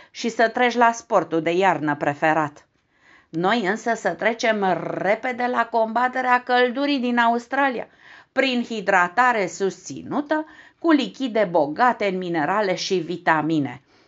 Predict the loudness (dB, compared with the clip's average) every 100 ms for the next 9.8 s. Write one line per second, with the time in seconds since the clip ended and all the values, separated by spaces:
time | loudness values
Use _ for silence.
0 | _ -6 -4 -2 -4 -2 0 2 2 0
1 | -4 -4 -2 2 2 2 2 2 0 -4
2 | -4 -2 -2 -2 -6 -8 -8 0 2 2
3 | -2 2 0 2 -4 -2 -6 -4 -6 -6
4 | -20 -20 _ 4 4 4 -4 -2 0 0
5 | -2 -4 -2 0 0 0 0 -2 0 2
6 | 2 0 -4 -2 0 0 0 -4 -6 -14
7 | -2 -2 -2 -20 _ -2 2 0 0 -2
8 | 0 2 2 2 0 -2 0 0 0 0
9 | 0 0 2 2 2 2 -2